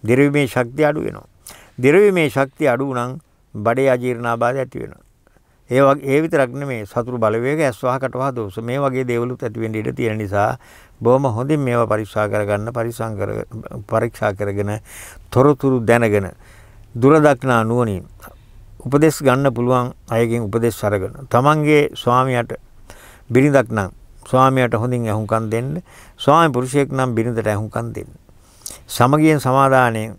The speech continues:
දරුවන්ට ආදර්ශමත් තාත්තා කෙනෙක්, අම්ම කෙනෙක්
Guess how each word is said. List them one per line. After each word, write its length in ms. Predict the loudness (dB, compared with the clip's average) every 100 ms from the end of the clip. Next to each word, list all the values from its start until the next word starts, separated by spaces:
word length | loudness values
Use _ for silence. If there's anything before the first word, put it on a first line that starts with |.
| -10
දරුවන්ට 560 | 0 2 4 2 2
ආදර්ශමත් 720 | -2 0 0 0 -2 -4 -4 -6 -2
තාත්තා 360 | -2 0 -4
කෙනෙක්, 280 | -4 -6 -6
අම්ම 160 | -8 -8
කෙනෙක් 260 | -8 -10